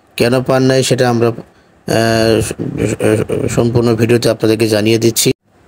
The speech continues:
গতকালকে আসলে শেখ হাসিনাকে আসলে বিব্রত অবস্থায় ফেলে দিয়েছিল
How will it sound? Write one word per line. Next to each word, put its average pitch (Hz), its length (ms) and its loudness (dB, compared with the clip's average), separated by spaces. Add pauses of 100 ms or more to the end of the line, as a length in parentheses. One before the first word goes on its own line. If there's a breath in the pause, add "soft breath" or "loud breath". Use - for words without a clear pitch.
(560)
গতকালকে 151 720 2
আসলে 160 320 2
শেখ 151 280 0
হাসিনাকে 143 840 2
আসলে 131 300 2
বিব্রত 127 380 2
অবস্থায় 120 420 2
ফেলে 120 260 2
দিয়েছিল 113 580 2